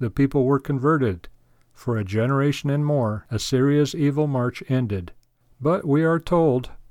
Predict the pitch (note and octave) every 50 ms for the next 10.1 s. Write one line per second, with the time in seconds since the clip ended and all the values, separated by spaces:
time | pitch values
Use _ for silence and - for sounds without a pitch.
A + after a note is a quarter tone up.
0 | - - - - A#2+ B2 C#3+ D#3+ F3 D#3+ F3 F3 E3 - - - E3 D3+ D3 E3
1 | D#3+ D3+ A#2+ A2 A2 G#2+ A2 G#2+ - - _ _ _ _ _ - - C3 D#3+ -
2 | - - - - F3+ E3+ F3+ F3+ E3+ - - - - - - D3 D3 D3 D#3+ E3
3 | E3 - E3+ D#3 D#3+ - - - - E3+ E3 D#3+ C#3+ A#2 G#2+ G#2 F#2+ F2+ F2 -
4 | _ _ _ _ - A#2+ A2 G2 F#2 B2 C3 A#2+ A2 G2 F2 F2+ F#2+ A2 B2 C#3+
5 | D3 D3 D3 D3+ - - - C#3+ C#3 C3+ A#2+ G#2 G#2+ G#2 F#2+ F2 F2 - _ _
6 | _ _ _ _ _ - _ - A#2+ A#2 A2+ A2+ G#2 G2+ - - - B2+ A#2 C3+
7 | C#3 C3+ - - E3 B2+ B2+ A#2+ A2+ G2+ F#2 F2 F2 - _ _ _ _ _ _
8 | _ _ _ _ - A2 B2+ F3+ G#3+ G#3+ F#3 D3+ C#3 C3+ B2+ C3 C3+ B2+ A#2 A2+
9 | G2+ - - - B2+ C3 C#3+ - - _ - - C#3 B2 A2+ - - A2 G2 F2+
10 | - -